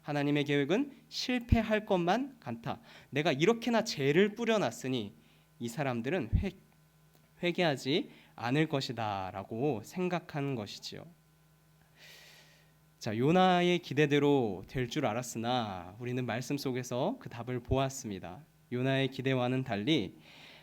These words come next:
하나님의 작정 속에 정해진 일은 반드시, 반드시 그 결과가 일어나고 맙니다. 우리 오 절부터 보니 니느웨 사람들이 회개를 합니다.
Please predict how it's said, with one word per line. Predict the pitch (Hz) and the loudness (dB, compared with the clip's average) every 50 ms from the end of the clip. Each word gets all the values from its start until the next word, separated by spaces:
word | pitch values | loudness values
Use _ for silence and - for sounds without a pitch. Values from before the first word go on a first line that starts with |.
| - | -4
하나님의 | - 190 196 202 196 190 185 180 175 165 | 2 6 6 8 8 8 6 6 4 4
작정 | - - 127 - - - 175 165 165 165 | 2 -2 -6 -6 -2 2 4 4 4 6
속에 | 156 - 151 120 113 110 101 90 85 92 - - | 8 8 8 8 8 2 0 -2 -6 -10 -14 -12
정해진 | - - 120 127 131 135 135 131 139 139 | -8 -4 0 2 2 2 2 2 0 0
일은 | 123 113 107 151 160 127 95 90 85 - - | 0 2 2 2 2 2 0 -4 -8 -12 -14
반드시, | - 127 127 135 143 156 156 151 - 101 90 - - - _ _ _ _ _ _ _ _ | -8 -4 -2 0 2 2 2 2 -2 -6 -8 -10 -14 -20 _ _ _ _ _ _ _ _
반드시 | - - 117 127 135 143 143 139 - 113 107 143 196 285 - - | -6 -4 -2 0 2 2 2 0 0 -2 0 0 -2 -2 -4 -8
그 | - 131 120 | -10 -10 -10
결과가 | - - 120 120 120 120 117 113 107 120 165 - - - | -8 -6 -6 -4 -2 -4 -2 0 2 2 0 0 -2 -6
일어나고 | 120 120 123 131 131 123 120 117 127 | -6 -2 0 0 0 0 -2 -2 -2
맙니다. | 113 98 98 92 90 - - - - - - - - - - - - | -4 -4 -4 -6 -8 -10 -14 -16 -18 -20 -20 -20 -20 -20 -16 -6 2
우리 | 165 170 | 6 6
오 | 170 160 180 196 | 8 10 10 10
절부터 | 226 233 220 214 214 - 220 208 | 10 8 6 6 4 4 4 4
보니 | 160 151 143 160 160 139 120 | 4 4 4 6 4 4 4
니느웨 | 117 139 151 170 180 180 175 | 4 4 4 6 6 4 4
사람들이 | 170 - 185 175 175 165 156 143 135 160 208 262 277 240 - - - - | 2 0 0 0 2 0 0 0 2 2 2 2 0 -6 -10 -8 -2 2
회개를 | 226 226 214 214 202 202 180 | 2 2 4 4 4 4 4
합니다. | 175 170 147 - - | 2 2 0 0 -2